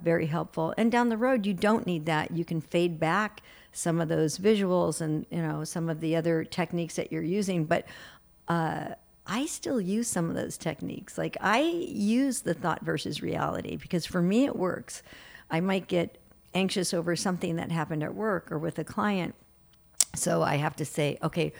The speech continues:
what is going on? This is what's happening. In my opinion, it should be this, but what is the reality? I've done everything I can.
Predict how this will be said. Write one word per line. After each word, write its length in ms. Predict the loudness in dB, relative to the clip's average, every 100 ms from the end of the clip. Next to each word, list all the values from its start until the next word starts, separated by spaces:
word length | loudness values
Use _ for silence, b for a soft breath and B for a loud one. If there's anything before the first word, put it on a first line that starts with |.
| B B 2
what 180 | 4 4
is 140 | 2
going 280 | 2 4 2
on? 240 | 0 -4 -2
This 140 | 0
is 100 | 0
what's 160 | -2 -2
happening. 500 | -2 -4 -10 -14 -16 B B B -2
In 120 | 2
my 160 | 4
opinion, 480 | 4 4 2 2 0
it 80 | -2
should 160 | -4 -2
be 120 | -2
this, 220 | -2 -2
but 140 | -4
what 140 | 0 0
is 140 | 0
the 60 | -2
reality? 560 | -2 -2 -2 -2 -4 -6
I've 160 | -6 -2
done 220 | -2 -2
everything 400 | -4 -4 -2 2
I 80 | 0
can. 500 | 0 -2 -2 -2 -6